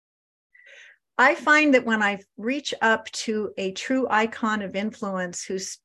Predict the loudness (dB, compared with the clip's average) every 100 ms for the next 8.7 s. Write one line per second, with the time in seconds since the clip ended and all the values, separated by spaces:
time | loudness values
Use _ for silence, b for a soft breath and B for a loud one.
0 | -8 2 4 4 2 0 -2 -6 -6 -8
1 | -8 -4 -2 -2 -6 -6 -4 -2 0 0
2 | 2 4 2 0 B B B B B _
3 | -2 2 2 2 4 6 6 4 2 2
4 | 0 -2 -6 -6 -4 0 4 6 4 0
5 | -18 b b b _ _ _ _ 0 0
6 | 0 -6 0 4 6 8 6 6 2 0
7 | -8 -6 -2 -2 -4 -6 0 0 2 0
8 | 2 2 4 4 2 -2